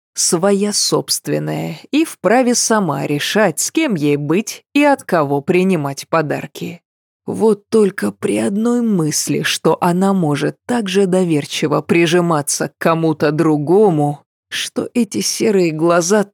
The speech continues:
также затуманятся после чьих-то чужих поцелуев, разум застилала кровавая пелена. Он же всегда считал ревность уделом неуверенных в себе неудачников.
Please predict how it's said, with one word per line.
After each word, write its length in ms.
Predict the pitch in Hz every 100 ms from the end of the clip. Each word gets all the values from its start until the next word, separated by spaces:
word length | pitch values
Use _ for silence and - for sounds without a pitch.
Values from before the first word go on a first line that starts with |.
| -
также 480 | 208 175 151 156 151
затуманятся 960 | 160 160 170 165 180 175 151 - 160
после 440 | 147 180 - 165 165
чьих-то 600 | - - 170 - - 165
чужих 760 | - - 190 170 160 143 -
поцелуев, 1160 | - 156 - - 156 156 185 202 160 147 - _ _ _ _ -
разум 520 | 226 185 156 170 185
застилала 880 | 196 196 - 220 214 214 214 214 - -
кровавая 760 | 202 208 160 139 135 147 151
пелена. 720 | - 170 170 151 139 156 175 _ _ _ _ _
Он 260 | 233 254 214
же 180 | 214 240
всегда 640 | - - 247 196 170 156
считал 580 | 151 - 185 151 175 156
ревность 640 | 160 202 208 156 170 - -
уделом 580 | 220 196 294 202 156 170
неуверенных 680 | 208 202 180 294 214 170 -
в 60 |
себе 360 | - 214 196 277
неудачников. 1120 | 285 302 247 202 147 - 170 156 165 151